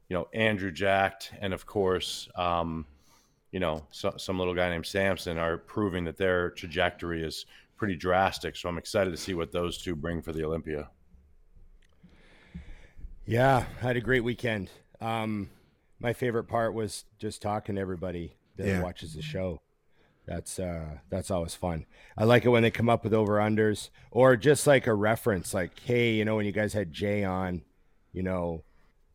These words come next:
Speaker 2: like, some people had some really, really cool stuff. Like, like, one guy came up, he's like, "Hey, um, you know that, you know, like, last year you guys did an episode where, you know, something came up about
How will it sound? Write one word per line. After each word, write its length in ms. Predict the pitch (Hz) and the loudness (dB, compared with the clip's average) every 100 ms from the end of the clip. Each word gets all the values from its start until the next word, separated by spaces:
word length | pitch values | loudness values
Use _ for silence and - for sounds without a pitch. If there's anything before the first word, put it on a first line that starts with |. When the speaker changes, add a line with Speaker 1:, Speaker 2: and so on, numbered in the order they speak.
| _ - | _ -4
Speaker 2:
like, 100 | 131 | 2
some 140 | 165 | 4
people 220 | 170 147 | 6 6
had 200 | 143 139 | 6 4
some 120 | 123 127 | 2 2
really, 300 | 127 113 - | 2 2 -4
really 240 | 110 123 104 | -4 -4 -4
cool 220 | - 110 | -2 -2
stuff. 340 | - 123 101 | 0 0 0
Like, 140 | 95 90 - - | -2 -6 -10 -10
like, 160 | 92 - | -8 -6
one 160 | 101 | -4
guy 120 | 101 | -4
came 200 | 95 98 | -4 -4
up, 120 | 98 - | -6 -6
he's 180 | 90 92 | -6 -4
like, 160 | 90 | -4
"Hey, 300 | - 101 101 | -4 -2 0
um, 360 | 90 85 80 76 | -2 -4 -6 -6
you 80 | 87 | -4
know 140 | 87 | -4
that, 160 | 85 82 - _ - _ _ | -4 -6 -10 _ -20 _ _
you 60 | 87 | -10
know, 60 | 87 | -8
like, 200 | 80 78 _ _ _ _ - | -8 -10 _ _ _ _ -10
last 500 | 104 107 104 - - | 0 4 4 2 -4
year 160 | 110 101 | -2 -2
you 140 | 92 | -2
guys 240 | 90 95 82 | -2 -2 -2
did 120 | 95 | -4
an 60 | 92 | -4
episode 580 | 90 80 - 90 87 | -6 -8 -4 -2 -2
where, 340 | 80 82 80 - _ _ _ | -4 -6 -6 -10 _ _ _
you 100 | 90 | -10
know, 140 | 87 87 | -8 -6
something 360 | 104 92 90 | -6 -6 -6
came 280 | - 98 95 | -4 -2 -2
up 160 | 92 95 | -2 -4
about 360 | 80 90 85 | -4 -2 -4